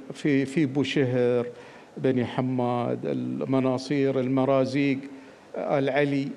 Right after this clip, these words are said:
فهذه كل المناطق كانت تحكمها ال-، ال-، يحكمونها العرب. وهذين العرب يعني لو بحثنا في تاريخهم أيضًا نجدهم أنهم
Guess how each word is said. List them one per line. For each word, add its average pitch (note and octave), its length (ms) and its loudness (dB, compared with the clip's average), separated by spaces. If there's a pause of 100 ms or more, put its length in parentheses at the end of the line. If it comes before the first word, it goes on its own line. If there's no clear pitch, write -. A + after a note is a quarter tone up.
(580)
فهذه F#3 220 4
كل A#3 240 0
المناطق E3+ 680 2
كانت E3 380 0 (760)
تحكمها D#3+ 720 -4 (260)
ال-، C3 680 -2 (500)
ال-، B2 160 -8 (180)
يحكمونها D3+ 540 -2
العرب. A#2+ 340 -2 (540)
وهذين F3+ 480 4
العرب F#3+ 400 4 (540)
يعني E3 460 0 (280)
لو D#3 360 2 (100)
بحثنا F#3+ 480 2
في D#3+ 360 0
تاريخهم E3+ 520 0
أيضًا F3+ 200 2
نجدهم D#3+ 480 2
أنهم D#3 340 0